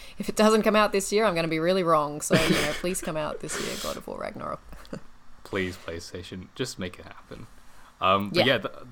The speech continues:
Speaker 2: I think that does it for the news. Um, so I guess we can move on to the big conversation topic this week: our takeover. Um, now that Klein is, uh, unable to stop us <laughs> from talking about this, essentially.
Speaker 1: <laughs>
Speaker 2: Uh,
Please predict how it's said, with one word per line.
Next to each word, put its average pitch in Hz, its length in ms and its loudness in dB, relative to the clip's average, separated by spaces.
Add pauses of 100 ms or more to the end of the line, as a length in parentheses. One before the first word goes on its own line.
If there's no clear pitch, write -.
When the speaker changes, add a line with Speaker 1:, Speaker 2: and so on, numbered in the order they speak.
Speaker 2:
I 92 80 -6
think 143 240 -4
that 123 240 2
does 127 160 0
it 123 100 -4
for - 140 -8
the 95 100 -6
news. 95 540 -6
Um, 95 500 0 (120)
so 101 380 0
I 92 80 -2
guess 117 220 -6
we 196 80 -2
can 98 160 -4
move 87 180 -6
on 87 160 -4
to 90 380 -6 (200)
the 104 80 -2
big 170 240 -2
conversation 95 560 -2
topic 95 360 -4 (140)
this - 180 -2
week: 98 280 -6
our 101 140 2
takeover. 95 760 -2 (180)
Um, 92 420 -2 (100)
now 92 120 -4
that 92 100 -8
Klein 90 460 -6
is, 92 240 -8
uh, 85 200 -4 (520)
unable 98 400 -2
to 101 260 0
stop - 380 0
us 156 220 6
<laughs> 311 40 6
from 190 140 8
talking 160 340 6
about 160 240 6
this, - 200 4
essentially. 190 720 6
Speaker 1:
<laughs> 381 360 -4
Speaker 2:
Uh, 123 380 10